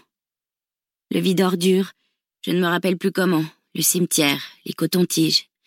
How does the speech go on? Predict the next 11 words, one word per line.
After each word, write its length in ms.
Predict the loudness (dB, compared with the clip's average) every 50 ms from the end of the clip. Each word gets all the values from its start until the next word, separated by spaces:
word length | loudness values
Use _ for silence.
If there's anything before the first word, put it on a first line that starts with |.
| -20 -20 -14 _ -6
le 100 | -6 -4
feu 160 | -2 -2 0
d'octobre, 520 | 0 0 -2 -2 -4 -4 -2 -4 -4 -8 -12 -14 -18 _ _ -4
la 140 | 0 2 2
mouette, 520 | 4 4 2 0 -2 _ -8 -8 -8 -10 _ _ _ _ -6
le 80 | -4
dossier 340 | -2 0 0 2 2 2 2
neige, 420 | 4 4 4 2 2 0 -2 -4 -4 _ _ _ _ _ _ _ _ -2
les 160 | 0 0 2
hortensias, 600 | 0 0 0 0 0 0 2 0 0 -2 -4 -6 -10 _ _ _ _ _ _ _ _ _ _ _
Hélène, 520 | 0 2 2 4 2 2 0 0 -2 -6